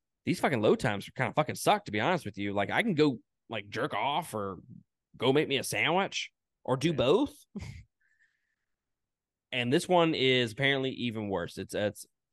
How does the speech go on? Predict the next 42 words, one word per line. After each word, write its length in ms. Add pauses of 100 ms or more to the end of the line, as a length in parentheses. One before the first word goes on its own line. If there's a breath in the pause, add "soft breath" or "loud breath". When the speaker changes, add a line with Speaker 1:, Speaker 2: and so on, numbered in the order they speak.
Speaker 1:
forty 300
seconds 500
or 100
more. 440 (280 soft breath)
Uh, 320
it 140
brings 260
you 60
back 300
to 100
the 300
nostalgic 600
days 600
of 680
long 360
load 220
screens 460
where 120
you 120
could 160
go 420 (160 soft breath)
into 220
the 80
kitchen, 460
go 160
piss, 380
and 100
come 180
back, 320
and 100
the 120 (200)
game 220
is 80
still 160
fucking 340
loading. 400 (1300 soft breath)
Uh, 200
you 120
also 240
have 160
slowdown 760
and 540